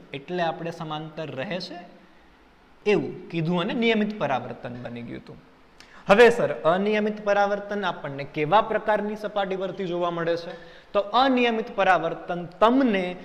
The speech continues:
ખરબચડી સપાટી પરથી જોવા મળશે, જેનો આકાર અનિશ્ચિત છે, એટલે કે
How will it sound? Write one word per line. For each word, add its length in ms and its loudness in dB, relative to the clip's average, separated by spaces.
ખરબચડી 880 0
સપાટી 680 -4
પરથી 480 -6
જોવા 480 -6
મળશે, 420 -14
જેનો 180 6
આકાર 600 4
અનિશ્ચિત 960 -2
છે, 440 -6
એટલે 260 -6
કે 140 -4